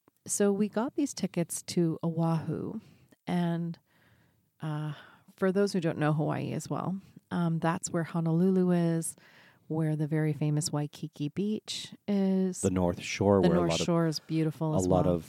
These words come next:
Speaker 2: surfing
Speaker 1: Yeah.
Speaker 2: happens in that area
Speaker 1: One of,
Speaker 2: as
Speaker 1: like,
Speaker 2: well.
Speaker 1: the great surfing capitals of the world is the North Shore of Oahu, for
Speaker 2: Mm-hmm.
Speaker 1: sure. Um, and, um, just thinking what the other great surfing capitals must be. Cape Town,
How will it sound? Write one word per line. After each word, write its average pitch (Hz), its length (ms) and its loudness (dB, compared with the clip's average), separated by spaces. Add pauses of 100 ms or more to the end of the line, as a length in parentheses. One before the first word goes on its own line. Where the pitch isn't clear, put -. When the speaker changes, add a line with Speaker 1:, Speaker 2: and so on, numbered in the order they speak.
(120)
Speaker 2:
surfing - 600 -2
Speaker 1:
Yeah. 80 60 -10
Speaker 2:
happens 87 640 -4
in 87 160 -6
that 82 160 -4
area 82 200 -2
Speaker 1:
One 190 100 4
of, 190 40 2
Speaker 2:
as 165 60 0
Speaker 1:
like, 156 80 -2
Speaker 2:
well. 165 120 0
Speaker 1:
the 165 60 -4
great 156 300 -4
surfing 151 440 -4
capitals 147 460 -6
of 151 80 -2
the 147 80 -2
world 143 380 -2
is 139 100 -8
the 151 120 -2
North 139 300 -4
Shore - 260 -6
of - 120 -8
Oahu, 139 520 -6
for 170 180 -6
Speaker 2:
Mm-hmm. - 20 0
Speaker 1:
sure. 156 360 -8 (840)
Um, 156 580 -2 (180)
and, 170 720 -2
um, 160 480 -4 (840)
just - 160 -12
thinking 220 220 -2
what 156 160 0
the 151 140 0
other 147 180 0
great - 260 -8
surfing - 320 -8
capitals - 440 -8
must - 200 -10
be. 160 160 -8
Cape - 240 -6
Town, 165 500 -2